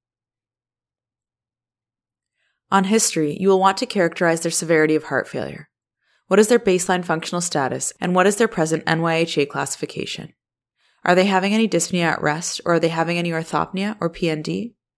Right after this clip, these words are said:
What is their current C C S classification for angina if they are having any sort of chest pain?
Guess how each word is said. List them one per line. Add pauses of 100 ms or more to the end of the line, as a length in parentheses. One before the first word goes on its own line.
(360)
What
is
their
current
C
C
S
classification
for
angina
if
they
are
having
any
sort
of
chest
pain?